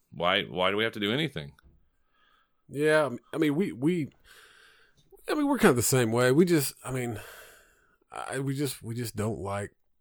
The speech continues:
Speaker 2: to leave. I don't know. I mean, it's not like we have, like, this grand house with a bowling alley or something in it, but we just, we're just not vacation people.
Speaker 1: I haven't seen all your house. I didn't know
Speaker 2: So,
Speaker 1: if you did or didn't.
Speaker 2: so what? Oh,
Speaker 1: I was gonna
Speaker 2: <laughs> yeah,
Speaker 1: ask.
Speaker 2: my ass.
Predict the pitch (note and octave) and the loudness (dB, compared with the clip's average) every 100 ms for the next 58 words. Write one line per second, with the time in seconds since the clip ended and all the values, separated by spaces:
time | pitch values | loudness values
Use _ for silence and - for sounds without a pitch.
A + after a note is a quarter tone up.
0 | _ _ _ _ A2 F#2+ F2+ F#2 F#2+ - | _ _ _ _ -6 -6 -8 -16 -20 -16
1 | F#2+ G#2+ C#3+ F#2+ F2 - _ _ - A2+ | -6 -2 -2 -4 -8 -18 _ _ -8 -4
2 | B2 C#3 G#2 - _ _ _ _ _ - | -2 -2 -4 -12 _ _ _ _ _ 2
3 | B2+ C3 D#3 C#3+ B2 A#2+ A#2 A2+ G2+ G#2 | 4 6 4 4 2 -2 -2 -4 -8 -12
4 | G2 G#2 A#2 A#2 G#2+ A2 A#2 A2 G2+ F#2+ | -8 -4 -4 -4 -6 -4 -4 -6 -10 -14
5 | G#2 G#2+ B2 G#2 F#2 F#2+ F#2 F#2 - G#2 | -8 -4 -4 -4 -8 -12 -12 -14 -12 -12
6 | F#2+ F#2+ A2+ - F#2+ - - - - - | -10 -12 -10 -10 -10 -12 -20 -20 -20 -20
7 | - - C3 C#3+ C#3+ G#2 B2+ B2+ G#2+ G#2+ | -18 -2 -2 0 -4 -4 -4 -4 -4 -4
8 | A2+ G#2+ A2+ - B2+ C3 A#2 C#3+ C#3+ F2 | -4 -4 -2 0 0 0 2 2 0 -8
9 | - G2 G#2 G2 F#2 F2 E2+ D#2 E2 D#2+ | -8 -6 -4 -4 -4 -2 -2 0 -2 -2
10 | - E2 D#2+ D#2 D#2+ D#2+ D2+ D2 C#2+ A2 | -4 -4 -2 -4 -4 -4 -4 -6 -6 -4
11 | G#2+ A#2+ F2 - - F#2 - E2 E2 D#2+ | -4 -4 -6 -8 -6 -6 -2 -2 0 -2
12 | F#2 A2 - G2+ G2 F2 - F#2+ - - | -4 -4 -6 -6 -8 -8 -10 -10 -12 -16